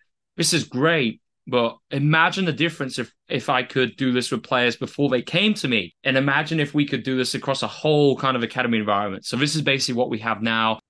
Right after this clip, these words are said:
Got an amazing team of, uh, four professional coaches and supported by the academy general manager, Vanya Cerniewicz, who was a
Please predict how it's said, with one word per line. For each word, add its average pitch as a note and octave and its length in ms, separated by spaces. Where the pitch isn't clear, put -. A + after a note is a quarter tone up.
Got A#2+ 240
an B2+ 80
amazing B2 480
team A2+ 540
of, G#2 260
uh, G2+ 140
four D3 280
professional C3 580
coaches E3+ 760
and A#2 320
supported A#2+ 600
by A2 400
the A2 120
academy A2+ 360
general A2+ 260
manager, A#2+ 680
Vanya A2 760
Cerniewicz, D#3+ 800
who B2+ 120
was A2+ 140
a G#2 180